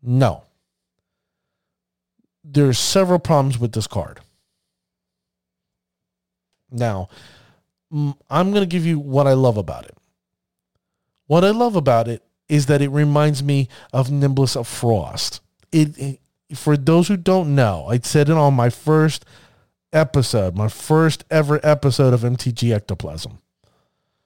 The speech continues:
back on January sixth of two thousand twenty. That card is my favorite spirit of all time.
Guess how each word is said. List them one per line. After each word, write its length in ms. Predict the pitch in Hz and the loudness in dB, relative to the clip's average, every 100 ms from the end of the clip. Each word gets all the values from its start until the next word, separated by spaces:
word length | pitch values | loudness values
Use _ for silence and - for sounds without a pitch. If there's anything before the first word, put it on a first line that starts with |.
| _ _ - | _ _ -2
back 240 | 135 131 | -2 0
on 240 | 127 123 117 | -4 -4 -2
January 540 | 143 127 123 113 107 | 0 0 0 0 -2
sixth 400 | - 117 107 - | -4 -6 -6 -8
of 120 | 98 _ _ _ _ - | -10 _ _ _ _ -12
two 140 | - | -6
thousand 380 | 135 127 117 120 | 0 0 0 -4
twenty. 380 | - 104 82 71 _ _ _ _ _ _ _ _ _ _ _ _ _ _ _ _ _ _ _ _ | -4 -6 -8 -16 _ _ _ _ _ _ _ _ _ _ _ _ _ _ _ _ _ _ _ _
That 200 | 175 214 | 0 0
card 380 | - 190 185 185 170 | -2 0 2 2 0
is 220 | 147 131 | 0 0
my 180 | 131 127 | 0 -2
favorite 680 | - - 151 156 165 160 | -2 0 2 2 0 -4
spirit 560 | - - 139 131 131 - | -6 -2 2 4 2 0
of 200 | 127 110 | -2 -2
all 140 | 110 113 | -2 -4
time. 420 | - 95 67 | -4 -4 -6